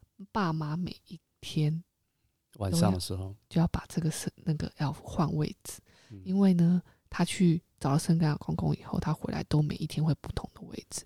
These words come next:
Speaker 2: 在家里面出现在不同的角落。
Speaker 1: 对，所以你每一天都要把它放在不同，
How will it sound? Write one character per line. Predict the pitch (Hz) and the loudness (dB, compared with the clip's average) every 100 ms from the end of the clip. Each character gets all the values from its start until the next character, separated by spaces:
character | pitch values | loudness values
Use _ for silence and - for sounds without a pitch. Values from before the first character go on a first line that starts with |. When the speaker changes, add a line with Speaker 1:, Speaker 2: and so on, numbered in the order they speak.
| - | -6
Speaker 2:
在 | 104 | -6
家 | - 98 | -2 0
里 | 98 | 0
面 | 92 98 | -2 -4
出 | 92 95 | -4 -6
现 | 95 | -6
在 | 95 | -6
不 | 101 | -8
同 | 95 92 | -6 -6
的 | |
角 | 87 95 | -8 -8
落。 | - | -2
Speaker 1:
对， | 160 160 175 | 0 0 2
所 | - | 6
以 | 175 | 6
你 | |
每 | 170 143 | 6 2
一 | 147 | 0
天 | 160 | 2
都 | 170 | 2
要 | 165 | 2
把 | 160 | 0
它 | |
放 | 165 151 | -4 -6
在 | - | -4
不 | |
同， | - | -4